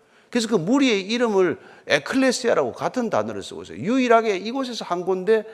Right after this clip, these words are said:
이 무리에 대한 표현을 이렇게 쓰고 있어요. 그래서 이 뭐 누가가 지금 쓴 거지만, 기록한 거지만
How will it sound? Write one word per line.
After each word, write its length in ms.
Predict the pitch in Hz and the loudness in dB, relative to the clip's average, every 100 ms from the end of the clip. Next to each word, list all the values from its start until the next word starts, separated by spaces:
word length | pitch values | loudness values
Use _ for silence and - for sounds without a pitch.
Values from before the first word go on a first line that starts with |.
| - - | -20 -12
이 120 | 165 | -10
무리에 400 | 135 214 233 180 | -2 0 2 2
대한 240 | 139 127 - | 0 -2 -4
표현을 340 | 156 156 139 | -6 -4 -4
이렇게 220 | 117 104 | -8 -10
쓰고 280 | 95 127 110 | -14 -10 -8
있어요. 280 | 92 - - - _ _ _ _ _ _ _ | -10 -14 -16 -16 _ _ _ _ _ _ _
그래서 380 | 233 254 208 - - - - | 0 4 4 2 -18 -18 -6
이 680 | 151 139 127 110 104 92 - _ _ _ _ | 0 0 0 -4 -8 -10 -14 _ _ _ _
뭐 280 | 76 117 113 | -4 0 2
누가가 380 | 117 147 202 196 | 2 6 6 6
지금 220 | 170 117 | 2 -2
쓴 220 | - 156 | -4 -4
거지만, 480 | 131 101 95 82 92 | -4 -4 -10 -12 -10
기록한 320 | 135 135 107 | -2 -2 -2
거지만 320 | 104 92 76 | -6 -8 -14